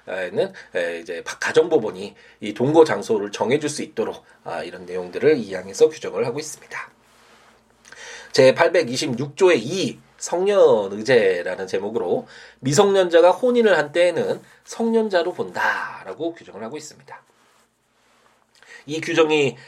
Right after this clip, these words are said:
에, 바로 성년의제 규정인데, 제가 민법 총칙 을 공부를 할 때 우리 미성년과 관련된, 에, 내용이 처음에 민법 총칙에서 이제 주체 부분에가 관련돼서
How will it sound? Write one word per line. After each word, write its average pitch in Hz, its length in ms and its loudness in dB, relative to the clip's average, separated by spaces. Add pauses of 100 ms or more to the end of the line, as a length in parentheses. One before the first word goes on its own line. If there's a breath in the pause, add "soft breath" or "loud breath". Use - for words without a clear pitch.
(120 loud breath)
에, 101 160 2
바로 110 180 0
성년의제 143 1120 2
규정인데, 120 600 -4 (260 loud breath)
제가 123 180 -6
민법 113 320 -6
총칙 - 480 -10 (180)
을 156 340 2
공부를 117 380 -6
할 202 160 -8
때 123 100 6
우리 101 200 0
미성년과 147 640 -2
관련된, 107 500 -2 (240 loud breath)
에, 101 220 -4
내용이 113 500 -4 (260 loud breath)
처음에 185 280 -2
민법 117 340 -4
총칙에서 160 560 -8
이제 - 200 -10
주체 139 520 -4
부분에가 107 1000 -6
관련돼서 101 720 -2